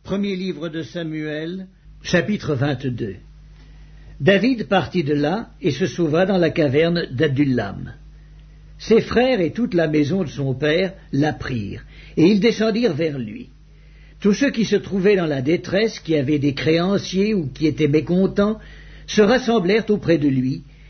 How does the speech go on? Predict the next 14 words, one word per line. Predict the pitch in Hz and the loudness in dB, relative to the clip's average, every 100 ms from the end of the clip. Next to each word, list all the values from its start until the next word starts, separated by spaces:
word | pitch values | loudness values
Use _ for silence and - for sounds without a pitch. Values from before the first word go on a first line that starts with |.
| - | -8
et | - | 2
il | 196 190 | 2 4
devint | 214 185 220 | 4 4 2
leur | 175 147 | 2 0
chef. | - 131 - - - - - - - - - - - - | -8 -10 -12 -18 -20 -20 -20 -20 -20 -20 -20 -20 -20 -2
Ainsi | 190 196 202 254 | 2 2 2 -2
se | 220 | 2
joignirent | 180 170 170 190 - | 2 2 2 0 -2
à | 160 | -2
lui | 135 151 190 | -2 -2 -2
environ | 156 135 151 180 - - - - | -2 -4 -4 -6 -6 -18 -16 -2
quatre | 247 - 160 | -2 2 -2
cents | - 139 127 | 0 -4 -4
hommes. | 127 117 95 | -6 -8 -10